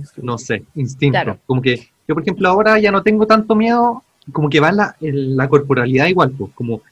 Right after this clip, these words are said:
Speaker 2: ¿cachai?
Speaker 3: Sí.
Speaker 2: Cuando alguien está con el celular y está como urgido, así como viendo el celular y lo guarda, es como ya, ese weón está
Speaker 3: Cuando andáis
Speaker 2: urgido,
Speaker 3: perón.
Speaker 2: perder. Sí, pues,
Speaker 3: Sí.
Speaker 2: o cuando un weón no está ni ahí, así como, ah, moviendo el cel-, bueno, una vez me robaron el celular así, pero cuando era más adolescente,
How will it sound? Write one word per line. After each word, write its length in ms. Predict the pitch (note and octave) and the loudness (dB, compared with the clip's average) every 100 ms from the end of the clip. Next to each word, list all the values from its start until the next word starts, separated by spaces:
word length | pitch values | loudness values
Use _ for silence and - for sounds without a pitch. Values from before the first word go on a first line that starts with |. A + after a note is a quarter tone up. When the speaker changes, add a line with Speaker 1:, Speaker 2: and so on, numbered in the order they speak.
| _ | _
Speaker 2:
¿cachai? 280 | B2 - E3 | -6 -2 0
Speaker 3:
Sí. 60 | |
Speaker 2:
Cuando 180 | - D3+ | 0 0
alguien 220 | D3+ E3 | 2 0
está 140 | D3 F3 | 0 0
con 120 | F3 | 0
el 80 | D3+ | 0
celular 360 | D3+ C3+ C3+ | 0 2 2
y 40 | F3 | 2
está 140 | E3 | 0
como 140 | C#3 C3 | 2 2
urgido, 320 | B2+ D#3+ D#3+ | 2 0 0
así 140 | D#3+ | 2
como 320 | D3 C#3+ C#3 - _ | 0 0 -2 -10 _
viendo 220 | C3 C#3+ D3 | -2 0 2
el 60 | |
celular 340 | C#3 C#3 C#3 D#3+ | 2 2 4 4
y 60 | |
lo 100 | D3 | 4
guarda, 420 | C3 A3+ G#3 B3 | 6 4 4 2
es 60 | A3 | 0
como 180 | E3 C3+ | -4 -4
ya, 140 | G2 G#2+ | -4 -6
ese 140 | E3 | -4
weón 220 | D3 D#3 | -2 -4
está 140 | D3+ F3 | 0 2
Speaker 3:
Cuando 160 | F#3+ | 2
andáis 180 | G3+ G#3 | 4 4
Speaker 2:
urgido, 160 | - G#3 | 4 6
Speaker 3:
perón. 300 | G#3 G3 G3+ | 6 4 -4
Speaker 2:
perder. 280 | D3 A2 F#2+ _ - _ _ _ | -6 -6 -10 _ -20 _ _ _
Sí, 220 | - D3 | -4 -2
pues, 160 | C#3 F#3 | -2 -2
Speaker 3:
Sí. 60 | D#3+ | 0
Speaker 2:
o 200 | F#3 - | 0 2
cuando 240 | E3 D#3+ | 2 2
un 80 | D3+ | 2
weón 120 | D#3+ F3 | 0 0
no 60 | |
está 140 | C#3+ F3 | 0 0
ni 80 | E3 | 2
ahí, 160 | C#3+ | 0
así 160 | G#2+ C#3 | -4 -6
como, 240 | C3+ C3 - _ | -6 -6 -10 _
ah, 180 | C3 D#3 | -10 -6
moviendo 300 | C#3 D3 D3 | -2 0 -2
el 80 | C#3+ | -2
cel-, 180 | D3 C#3+ _ | -6 -12 _
bueno, 260 | A2+ F#2+ F2+ - | -10 -10 -12 -4
una 160 | B2 | 0
vez 80 | C3+ | 2
me 80 | C#3 | 4
robaron 200 | C#3 C#3+ | 6 4
el 80 | C#3+ | 4
celular 260 | C#3+ C#3+ | 4 4
así, 200 | C#3 D#3+ | 4 2
pero 100 | D#3+ C3+ | 2 2
cuando 180 | C3 C3+ | 4 4
era 80 | |
más 80 | C3+ | 4
adolescente, 560 | C#3+ D3+ D3 C3+ C3+ | 4 2 0 -2 -2